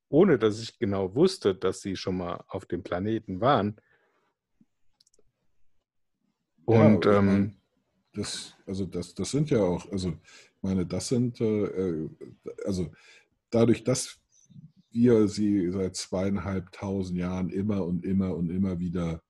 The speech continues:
Speaker 2: äh, stellen und, äh, immer und immer und immer wieder zu anderen Antworten kommen, heißt ja eigentlich, dass wir die richtige Antwort noch nicht gefunden haben.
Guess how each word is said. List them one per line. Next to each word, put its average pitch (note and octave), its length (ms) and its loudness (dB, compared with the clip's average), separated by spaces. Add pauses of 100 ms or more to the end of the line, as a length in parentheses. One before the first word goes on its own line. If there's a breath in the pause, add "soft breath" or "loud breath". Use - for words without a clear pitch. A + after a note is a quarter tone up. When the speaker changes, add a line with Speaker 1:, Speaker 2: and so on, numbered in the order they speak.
(520)
Speaker 2:
äh, F2 260 -2 (200)
stellen F2+ 720 2
und, E2 260 -8
äh, E2+ 500 -4 (220)
immer A2+ 300 -2
und F2+ 160 -4
immer G2+ 220 -2
und F#2 120 0
immer F#2+ 260 4
wieder F#2 440 0 (480 soft breath)
zu - 180 2
anderen F#2+ 680 4 (500)
Antworten F2+ 680 0
kommen, D2+ 520 -2 (560)
heißt G2+ 480 0
ja G2 100 0
eigentlich, A2+ 460 4
dass - 180 -2
wir G#2 80 2
die F#2+ 100 2
richtige G2+ 400 0
Antwort G2+ 340 0
noch F#2+ 100 2
nicht G2 200 0
gefunden - 560 -2
haben. - 440 -4